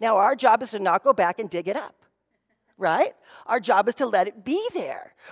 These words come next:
We've poured this thought, we've poured this energy into the mold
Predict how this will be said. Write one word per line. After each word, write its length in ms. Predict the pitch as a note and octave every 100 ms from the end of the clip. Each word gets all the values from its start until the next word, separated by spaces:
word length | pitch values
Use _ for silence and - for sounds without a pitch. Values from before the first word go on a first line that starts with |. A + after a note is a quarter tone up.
| -
We've 280 | C4 - -
poured 400 | - C4 C4+ C#4
this 240 | F4+ -
thought, 460 | - G#3+ E3+ F#3+ G#3
we've 200 | G3 -
poured 340 | - B3 C4
this 200 | D#4 - -
energy 500 | D4+ F4+ D4 F3+ G3+ - - -
into 300 | A#3+ - B3
the 100 | A#3+
mold 580 | G#3 E3 C3 - -